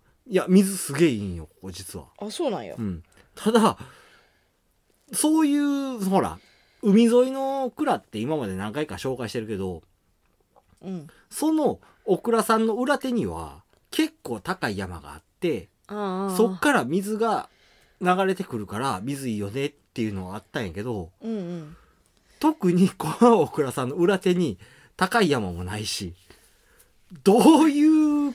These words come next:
Speaker 1: ことでこの香水が作られてるのかっていうのが全く分からへんけどね。
Speaker 2: 結局、え、でも香水は香水の？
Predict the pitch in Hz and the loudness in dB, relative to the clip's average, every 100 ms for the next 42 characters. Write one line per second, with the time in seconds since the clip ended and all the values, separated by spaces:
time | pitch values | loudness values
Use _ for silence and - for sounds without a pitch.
0 | - 285 - 147 123 147 - 170 151 - | -6 -8 -2 0 2 0 0 0 0 4
1 | 208 202 185 165 151 - - 131 113 113 | 6 6 4 0 0 -2 -4 -2 -2 -2
2 | 147 160 98 90 - 101 117 196 - 220 | -2 -4 -6 -12 -12 -8 -2 -2 2 0
3 | 226 156 92 78 80 165 247 _ - 415 | 2 -2 -4 -10 -12 -12 -14 _ -2 0
4 | - 453 - 403 403 269 - 453 415 392 | 4 4 6 4 4 4 6 6 6 2
5 | 359 349 339 311 196 87 | 2 -2 -4 -6 -10 -14